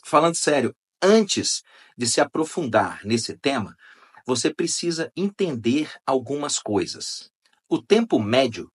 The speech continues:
de intercurso sexual de um homem varia de cinco a dez minutos.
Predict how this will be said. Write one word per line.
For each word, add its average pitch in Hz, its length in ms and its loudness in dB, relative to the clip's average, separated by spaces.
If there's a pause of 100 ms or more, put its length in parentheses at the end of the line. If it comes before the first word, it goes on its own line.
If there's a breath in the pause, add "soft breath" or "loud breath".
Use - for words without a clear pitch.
(120)
de 117 140 -4
intercurso 120 540 -4
sexual 104 480 -2
de 87 80 -10
um 92 100 -8
homem 113 340 0
varia 104 320 0
de - 120 -12
cinco 208 680 -6
a 135 120 0
dez 123 560 0
minutos. 113 720 -4